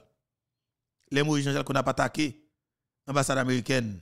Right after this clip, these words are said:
Parce que Moïse, t'es toujours à pas attaquer ambassade américaine, Eh bien, je dis, hein, qui est-ce, nous, naturellement,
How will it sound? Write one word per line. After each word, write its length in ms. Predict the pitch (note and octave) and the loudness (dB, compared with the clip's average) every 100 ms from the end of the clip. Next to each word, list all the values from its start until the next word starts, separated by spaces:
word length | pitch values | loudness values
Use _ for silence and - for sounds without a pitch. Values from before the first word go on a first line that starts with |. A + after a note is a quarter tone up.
| _ _ _ _ _ _ _ _ _ _ _ _ _ - | _ _ _ _ _ _ _ _ _ _ _ _ _ -10
Parce 140 | C3 | -6
que 100 | D3 | -4
Moïse, 680 | C3+ C3 C#3+ C#3+ A2 - - _ _ _ _ _ _ | 0 0 0 -2 -4 -12 -16 _ _ _ _ _ _
t'es 120 | - - | -12 -8
toujours 580 | - D#3 C3+ F3 A#2+ _ _ _ _ _ _ | -4 -2 0 -2 -4 _ _ _ _ _ _
à 80 | C#3+ | -4
pas 100 | C#3+ | -2
attaquer 300 | C#3+ C3+ C#3+ | -2 -2 -2
ambassade 260 | C3+ A#2+ B2+ | -2 -2 -2
américaine, 560 | B2+ C3+ D3 D3+ C3+ - _ _ _ _ _ C3 | 0 0 0 -2 -4 -12 _ _ _ _ _ -4
Eh 40 | |
bien, 80 | C#3 | -2
je 120 | C3+ | -2
dis, 260 | C3+ C3+ D#3+ | -4 -2 -2
hein, 160 | D3+ - _ _ _ _ _ _ _ _ | -2 -8 _ _ _ _ _ _ _ _
qui 260 | _ G3+ E3+ | _ -2 2
est-ce, 440 | D#3+ - - - - _ _ _ _ _ _ _ _ _ _ | 2 0 -8 -10 -16 _ _ _ _ _ _ _ _ _ _
nous, 200 | C3 C#3+ C#3 | -6 -2 0
naturellement, 680 | C3+ - D3 C#3 D#3 D#3 | 0 2 2 2 -2 -4